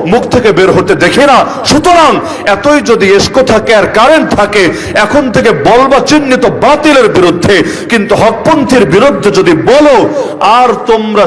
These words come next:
শান্তিতে ফিরে যেতে পারবা না এলাকা থেকে। এই লাইনে সবাই জিরো টলারেন্সে চলে আসেন, না হলে এই ঝগড়াঝাটি জীবনেও বন্ধ করতে পারবেন না। যে কথা ক্লিয়ার, যদি তুমি ইলমি আলোচনা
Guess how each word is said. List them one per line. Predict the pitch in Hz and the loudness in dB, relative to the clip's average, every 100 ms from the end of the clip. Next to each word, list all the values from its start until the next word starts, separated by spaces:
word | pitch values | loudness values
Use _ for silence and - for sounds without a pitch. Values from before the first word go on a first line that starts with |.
| - | 0
শান্তিতে | - 196 226 220 254 247 | -2 -2 -2 -2 0 0
ফিরে | - - 196 226 | -2 0 2 2
যেতে | 254 240 | 2 2
পারবা | 165 143 131 | 2 2 0
না | 123 | 0
এলাকা | 117 104 123 | 0 0 -2
থেকে। | - 104 - - - - - - - - - - - - - - - - - | -4 -10 -10 -16 -14 -10 -6 -4 -2 -2 0 0 2 2 2 0 -4 -6 -2
এই | 180 214 | 0 2
লাইনে | 247 254 | 2 2
সবাই | 254 208 214 202 | 0 2 2 2
জিরো | 175 190 | 2 0
টলারেন্সে | 190 196 202 208 196 208 | 2 2 2 0 -2 -2
চলে | 190 165 139 | 0 2 2
আসেন, | 117 - 135 | 0 -2 -2
না | 123 139 | -2 0
হলে | 220 247 151 - - - | 2 2 0 -2 -8 -2
এই | 160 | 0
ঝগড়াঝাটি | 160 151 156 196 208 214 185 | 2 0 2 2 0 0 0
জীবনেও | 156 170 208 175 | 2 2 2 2
বন্ধ | 160 156 160 | 0 0 0
করতে | 165 - 165 | 0 -2 -2
পারবেন | 151 131 139 170 139 | 0 0 2 0 0
না। | 135 175 - - | -2 -2 -6 -6
যে | - 233 | -4 0
কথা | 240 240 302 | 0 0 -2
ক্লিয়ার, | - 202 156 113 95 - - 135 | 0 2 2 0 -4 -10 -12 -2
যদি | 202 202 269 | 0 0 -2
তুমি | 277 247 170 | 0 0 0
ইলমি | 196 233 240 | 0 0 2
আলোচনা | 240 233 240 240 | 2 2 0 0